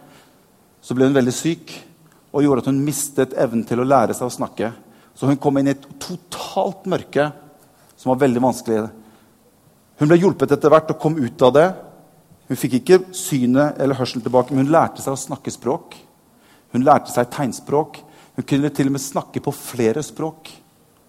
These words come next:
Og hun sa noe interessant nå. Hun sa det,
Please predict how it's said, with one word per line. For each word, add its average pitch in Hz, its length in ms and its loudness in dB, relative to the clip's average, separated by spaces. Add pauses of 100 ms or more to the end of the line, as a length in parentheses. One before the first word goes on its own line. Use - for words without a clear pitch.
(1040)
Og 117 160 -8
hun 208 120 0
sa 156 200 2
noe 170 160 -2
interessant 151 480 -4
nå. 151 140 -4 (840)
Hun 143 140 0
sa 151 160 8
det, 156 140 8